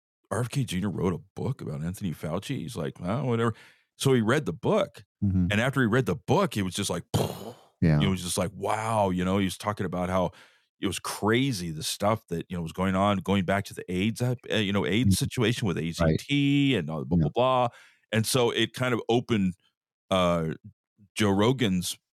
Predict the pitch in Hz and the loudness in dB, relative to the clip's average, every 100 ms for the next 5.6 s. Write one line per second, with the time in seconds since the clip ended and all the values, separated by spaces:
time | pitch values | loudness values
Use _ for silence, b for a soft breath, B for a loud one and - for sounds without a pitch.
0 | _ - 113 107 101 95 98 - 98 87 | _ -4 0 2 2 0 0 0 0 0
1 | - 92 90 85 69 92 - 110 104 - | -2 0 2 0 -2 -4 -2 0 0 -2
2 | 98 113 104 87 82 98 92 90 87 - | 0 2 2 0 0 0 2 0 0 -2
3 | 90 85 92 117 92 85 87 85 90 82 | -2 -2 0 2 0 0 0 -2 -2 -2
4 | 82 82 - 87 85 147 90 85 85 82 | -4 -6 -4 -4 0 0 0 0 -2 -4
5 | 76 127 160 82 53 - | -2 0 -2 -4 -8 -10